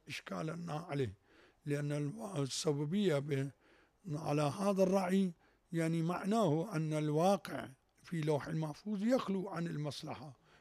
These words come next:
والمصلحة إنما تكون على طبق الأمر والحكم الظاهري فقط. ومفروض أن الحكم الظاهري قد امتثل وقد حصل المكلف على المصلحة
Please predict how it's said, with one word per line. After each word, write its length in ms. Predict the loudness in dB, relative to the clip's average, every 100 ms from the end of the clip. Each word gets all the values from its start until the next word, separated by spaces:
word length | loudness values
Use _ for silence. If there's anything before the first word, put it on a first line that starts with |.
| _
والمصلحة 680 | -2 0 0 -2 0 0 0
إنما 400 | -2 -2 -2 -4
تكون 600 | -6 -6 0 2 2 -2 -8 -20 -8 2
على 300 | 4 4 2
طبق 360 | -2 -8 -6
الأمر 680 | -4 -2 -2 -2 -2 -2 -4 -10 _ _
والحكم 540 | -2 -2 -2 -6 -4 -4
الظاهري 500 | 0 0 0 0 -2
فقط. 520 | -4 2 6 6 4 _ _ -20 -20 _
ومفروض 720 | 2 4 6 2 2 2 2 0
أن 260 | -2 0
الحكم 480 | 0 0 -2 -4 -4
الظاهري 420 | 0 0 2 0
قد 260 | 0 -2 0
امتثل 720 | 0 0 2 6 12 12 10 2 -20 -20 -6
وقد 400 | -2 0 0 0
حصل 400 | -2 -4 -2 -2
المكلف 680 | -4 -6 -6 -6 -4 -4 -4 -8 -10 -20 _ -6
على 440 | 0 2 2 0 -8 -4
المصلحة 460 | -2 -2 -6 -10